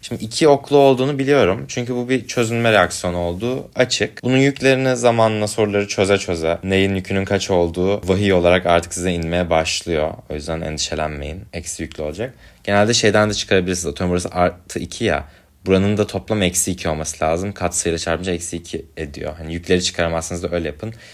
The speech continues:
Çünkü bazı hocalar bu yükleri yanlış yazmaya falan çok puan kırabiliyor.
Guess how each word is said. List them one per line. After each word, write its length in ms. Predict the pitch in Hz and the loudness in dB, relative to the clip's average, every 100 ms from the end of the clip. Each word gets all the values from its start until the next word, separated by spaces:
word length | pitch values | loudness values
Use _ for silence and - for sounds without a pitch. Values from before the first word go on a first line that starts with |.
| - | -20
Çünkü 220 | - 90 90 | -14 -6 0
bazı 240 | 87 87 | 0 0
hocalar 280 | 87 95 87 | 0 0 0
bu 40 | |
yükleri 280 | 87 87 90 | -4 -2 0
yanlış 360 | 87 87 90 90 | 0 -2 -2 -2
yazmaya 340 | 85 87 90 | -2 -2 -4
falan 320 | 90 90 92 | -2 -2 -2
çok 360 | 92 - 95 - | -4 -6 -6 -4
puan 240 | 80 76 | -6 -6
kırabiliyor. 480 | 73 73 78 98 127 | -8 -10 -6 -4 -6